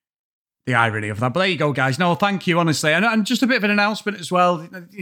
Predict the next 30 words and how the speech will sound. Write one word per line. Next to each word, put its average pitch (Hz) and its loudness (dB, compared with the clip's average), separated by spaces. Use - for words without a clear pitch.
It's 156 -8
difficult 214 2
to 151 -4
say 196 2
these 185 -4
sort 165 2
of 151 -12
things 156 4
without 160 2
sort 156 -2
of 131 -14
trying 147 2
blowing 147 2
smoke 156 0
up 151 -8
your 143 0
own 131 0
arse, 123 0
so 135 -2
I 139 -2
don't 160 -2
want 156 0
it 147 -2
to - -2
seem 147 0
as 139 0
if 139 0
we're 143 0
boasting, 135 2
but 135 0